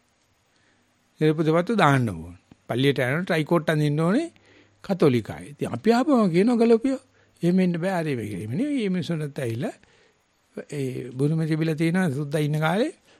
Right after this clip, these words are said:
<clears throat> උන් යනවලු මේ බණ නටමු ස්ථාන බලන්න. සුද්දාගේ රට දැන්. බුරුම කාට බොහොම සද්දාවෙන් ස්ථාන කරන විදිහට මිනිහක්කු මේ සපත්තු සෙරප්පු දාගෙන නගිනවලු මේ මහගිරි දඹේ.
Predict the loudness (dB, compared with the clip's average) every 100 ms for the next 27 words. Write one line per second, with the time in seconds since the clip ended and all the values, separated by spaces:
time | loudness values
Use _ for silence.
0 | -10 -8 -4 0 0 0 -6 -12 _ _
1 | -20 -20 _ _ _ 0 4 4 6 6
2 | 6 6 4 2 0 0 2 2 2 4
3 | 4 4 0 0 -6 -10 -16 -20 _ _
4 | _ _ -4 2 6 6 6 4 2 0
5 | -8 _ _ _ _ -20 _ 0 2 4
6 | 2 0 2 2 2 -2 -2 0 2 2
7 | 0 0 0 0 0 0 0 2 0 0
8 | -2 -2 0 0 -2 -2 -4 0 0 -2
9 | -2 -2 -2 -4 -8 -20 -20 _ _ _
10 | _ 0 2 2 2 4 4 4 2 2
11 | 0 0 2 4 4 2 0 -12